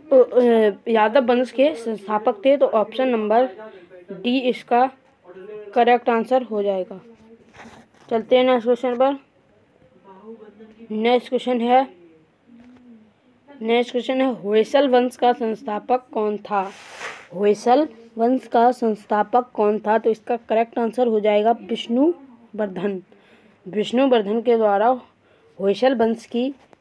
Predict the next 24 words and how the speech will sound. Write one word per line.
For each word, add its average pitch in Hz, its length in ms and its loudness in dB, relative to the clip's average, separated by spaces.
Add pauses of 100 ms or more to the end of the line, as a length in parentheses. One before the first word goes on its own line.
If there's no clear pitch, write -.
(140)
स्थापना 208 500 -4
की 226 220 -6
गई 226 160 4
थी। 269 440 -6 (220)
ऑप्शन 226 300 0
नंबर 233 260 2
बीस 233 300 -2
का 254 240 -2 (800)
करेक्ट 226 340 2
आंसर 220 480 0 (120)
हो 196 140 -2
जाएगा। 185 360 -4
ठीक 208 300 -6
है, 277 120 2
चलते 220 320 -6
हैं 226 60 0
नेक्स्ट 226 220 -2
क्वेश्चन 226 300 -4
पर। 240 180 0 (1500)
नेक्स्ट 240 300 0
क्वेश्चन 240 320 -2
है 240 240 -2 (2750)
कल-, 277 200 4 (640)
कलचुरी 262 600 2